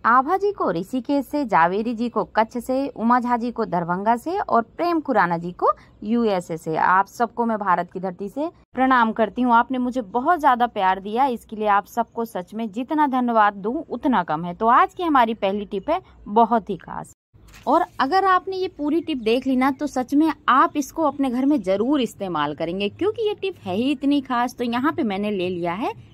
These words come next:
नेल पेंट और यहाँ पे मैंने थोड़ा सा फर्श पे नेल पेंट लगा दिया है। यहाँ पे तो मैंने जानबूझ के लगाया है, लेकिन हमारे घर में कई बार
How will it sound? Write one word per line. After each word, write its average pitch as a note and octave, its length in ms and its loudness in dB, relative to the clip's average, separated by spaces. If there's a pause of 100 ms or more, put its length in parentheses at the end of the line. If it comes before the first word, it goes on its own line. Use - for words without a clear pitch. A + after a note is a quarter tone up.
नेल G3+ 280 0
पेंट D3+ 280 -6 (320)
और D#4 100 4
यहाँ F4+ 240 2
पे G4 120 -2
मैंने D#4+ 260 2 (100)
थोड़ा G3+ 260 0
सा E4+ 200 -4
फर्श F3+ 360 -2
पे D#4 200 -8
नेल F3+ 260 -2
पेंट F3 240 -10
लगा D#3+ 300 -6
दिया E3 220 -8
है। E3+ 220 -12 (280)
यहाँ B3+ 300 0
पे A4+ 120 -6
तो F#4+ 100 -4
मैंने D4+ 280 2
जानबूझ G3 580 -2
के F#3+ 120 -8
लगाया D#3 340 -4
है, A3+ 220 -8 (280)
लेकिन F4 400 -2
हमारे E4 340 6
घर D4+ 200 0
में E4+ 140 0 (120)
कई D4 220 2
बार A#3+ 340 4